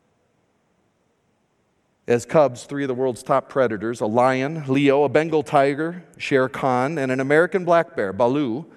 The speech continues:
had been owned by a drug dealer. Those are the kinds of people who own those three animals concurrently, evidently, who didn't take proper care of them. The bear's harness grew into his skin because the owner didn't alter it as the bear grew.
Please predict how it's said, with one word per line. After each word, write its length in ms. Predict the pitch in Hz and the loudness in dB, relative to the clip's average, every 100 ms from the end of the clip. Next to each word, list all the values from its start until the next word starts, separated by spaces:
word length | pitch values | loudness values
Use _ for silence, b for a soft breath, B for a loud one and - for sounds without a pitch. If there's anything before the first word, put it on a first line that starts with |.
| b b b b | b b b b
had 140 | 165 160 | 0 2
been 140 | 165 | 0
owned 220 | 180 214 | 0 2
by 100 | 185 | 2
a 80 | 185 | 0
drug 300 | 156 226 175 | 2 0 0
dealer. 420 | 127 98 90 85 - _ _ _ - | -4 -6 -6 -12 -16 _ _ _ -14
Those 180 | 110 101 | -12 -12
are 20 | |
the 100 | 107 | -14
kinds 240 | - 113 | -10 -10
of 60 | 101 | -10
people 240 | 127 113 | -12 -10
who 140 | 107 123 | -8 -8
own 140 | 120 | -6
those 220 | 107 113 | -8 -12
three 220 | - 104 104 | -12 -10 -10
animals 400 | 95 98 95 - | -10 -12 -14 -16
concurrently, 500 | 107 101 95 92 110 | -14 -10 -12 -10 -8
evidently, 460 | 98 98 98 156 180 _ _ b b b b - | -8 -8 -10 -14 -16 _ _ b b b b -2
who 100 | 240 | 0
didn't 240 | 294 269 | 0 2
take 180 | 262 254 | 0 2
proper 320 | 254 247 240 | 0 0 -2
care 240 | 262 254 | 0 2
of 80 | 220 | 2
them. 220 | 131 - - B B - | 0 -4 -12 B B -2
The 80 | |
bear's 320 | 143 220 208 175 | 4 4 4 0
harness 420 | 190 208 202 - | -2 0 -2 -4
grew 200 | 175 196 | 0 2
into 200 | 190 170 | 2 0
his 180 | 165 - | -4 -6
skin 300 | 196 185 190 | -4 -2 -2
because 300 | 175 175 143 | -4 -4 -2
the 100 | 160 | -2
owner 240 | 180 170 | 0 -2
didn't 260 | 175 156 - | -2 -4 0
alter 400 | 135 170 175 160 | 0 0 -2 -4
it 140 | 139 | -4
as 120 | 127 | -6
the 100 | 127 | -6
bear 260 | 117 147 156 | 0 0 0
grew. 480 | 123 151 156 170 | -4 -4 -2 -4